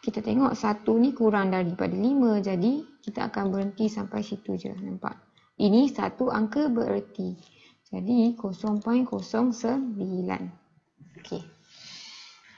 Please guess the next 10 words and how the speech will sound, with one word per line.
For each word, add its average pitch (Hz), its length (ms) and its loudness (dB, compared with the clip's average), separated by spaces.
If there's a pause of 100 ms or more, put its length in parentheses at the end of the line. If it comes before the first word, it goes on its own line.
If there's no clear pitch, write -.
(800)
Okey, 208 560 -2 (160)
I 196 400 0 (800)
kosong 196 520 -4
point 190 280 -4
kosong 214 560 -2
kosong 196 480 -4
lima 214 400 2
tujuh 202 480 0
kosong 226 480 -4
sembilan. 185 640 -4